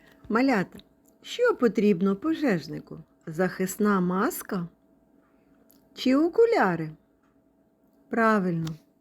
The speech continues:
захисна маска. Що потрібно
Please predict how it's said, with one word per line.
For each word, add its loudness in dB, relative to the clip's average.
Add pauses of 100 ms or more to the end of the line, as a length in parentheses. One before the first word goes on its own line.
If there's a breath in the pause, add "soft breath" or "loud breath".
(320)
захисна 0
маска. -2 (1000 soft breath)
Що 4
потрібно 2